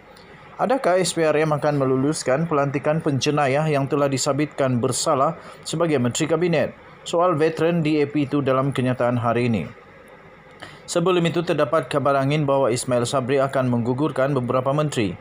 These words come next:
Tiga atau empat namun ia dinafikan sumber yang dekat dengan Perdana Menteri. Antara nama menteri yang disebut-sebut akan digugurkan adalah menteri di Jabatan Perdana Menteri, tugas-tugas khas Abdul Latif Ahmad, susulan kritikan terhadap Agensi Pengurusan Bencana nadma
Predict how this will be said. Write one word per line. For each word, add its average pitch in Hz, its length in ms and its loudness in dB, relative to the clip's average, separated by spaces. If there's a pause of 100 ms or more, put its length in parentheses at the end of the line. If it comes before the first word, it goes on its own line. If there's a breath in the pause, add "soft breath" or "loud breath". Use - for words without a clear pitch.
(340 loud breath)
Tiga 185 480 0
atau 143 240 2
empat 131 160 0
namun 139 480 0
ia 135 160 2
dinafikan 123 640 0
sumber 139 320 0
yang 117 240 0
dekat 117 240 -2
dengan 110 240 0
Perdana 110 320 -2
Menteri. 95 320 -6 (480 loud breath)
Antara 147 400 2
nama 135 240 2
menteri 143 320 0
yang 156 80 0
disebut-sebut 127 560 -2
akan 131 320 0
digugurkan 139 640 0
adalah 123 160 2
menteri 135 320 0
di 151 160 -2
Jabatan 127 480 0
Perdana 117 240 0
Menteri, 131 400 0 (320 loud breath)
tugas-tugas 151 640 0
khas 127 240 0
Abdul 120 320 0
Latif 120 320 -2
Ahmad, 127 400 0 (320 loud breath)
susulan 190 400 0
kritikan 156 480 -2
terhadap 135 400 2
Agensi 143 400 0
Pengurusan 127 560 0
Bencana 120 560 0
nadma 120 640 0